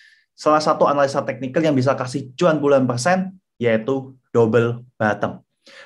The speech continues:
Nah, kalau teman-teman lihat di chart dari Emtek ini, kalian bisa menemukan satu pola double bottom lagi. Dan mungkin buat kalian yang belum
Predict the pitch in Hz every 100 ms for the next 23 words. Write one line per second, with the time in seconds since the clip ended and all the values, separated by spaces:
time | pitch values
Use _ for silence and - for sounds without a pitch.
0 | _ 185 190 - 233 220 208 208 190 175
1 | 170 131 165 165 - - 165 156 131 127
2 | - - 147 143 147 - 190 135 107 -
3 | _ _ _ - 135 156 127 135 127 123
4 | 117 131 139 127 - 160 147 151 165 -
5 | 123 123 120 113 117 107 104 110 107 104
6 | 104 110 - _ _ _ _ _ - 113
7 | 107 104 101 95 - - 123 117 220 220
8 | 123 120 120 117 117 110 110